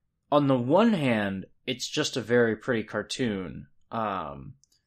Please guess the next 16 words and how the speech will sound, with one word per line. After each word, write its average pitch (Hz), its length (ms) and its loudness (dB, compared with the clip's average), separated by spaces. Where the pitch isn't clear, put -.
where 113 200 -2
you 117 180 -2
could 123 180 -4
just - 300 -6
show 127 380 2
a 107 100 0
kid 107 380 -6
that 98 340 0
and 107 160 -4
they'd 101 160 -4
just 95 200 -12
be 95 100 -6
like, 95 200 -10
"Oh, 113 440 2
cute 127 240 -4
cartoon." 101 680 -6